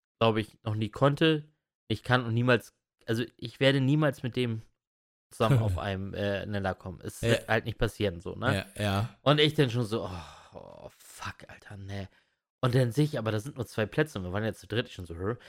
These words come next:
Speaker 1: So, dann sind die halt aufgestanden, haben mir gratuliert, haben sich dann aber auch direkt wieder hingesetzt und dann kam die Bedienung und meinte so, ja, ob wir zusammengehören, ob wir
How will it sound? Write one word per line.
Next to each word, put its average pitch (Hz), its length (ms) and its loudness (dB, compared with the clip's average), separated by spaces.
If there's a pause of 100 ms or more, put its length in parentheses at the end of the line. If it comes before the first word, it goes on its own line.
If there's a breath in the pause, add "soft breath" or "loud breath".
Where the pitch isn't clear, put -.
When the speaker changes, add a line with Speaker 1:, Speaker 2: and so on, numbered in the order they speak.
(200 loud breath)
Speaker 1:
So, 107 80 0
dann 107 140 4
sind 117 160 -8
die 123 60 2
halt 101 100 2
aufgestanden, 127 460 -4
haben 107 100 -6
mir 104 100 -4
gratuliert, 98 520 -2
haben 135 100 -4
sich 110 100 -8
dann 107 120 -6
aber 104 60 -2
auch 95 40 -4
direkt - 260 -6
wieder 95 120 -4
hingesetzt 127 360 -6
und 143 60 -4
dann 107 60 -6
kam 110 160 -4
die 104 80 -2
Bedienung 101 480 -6 (480 loud breath)
und 117 100 -4
meinte 117 240 2
so, 110 100 0
ja, 104 220 4
ob 101 100 -4
wir 107 80 -6
zusammengehören, 123 440 -4
ob 113 180 -6
wir 110 380 0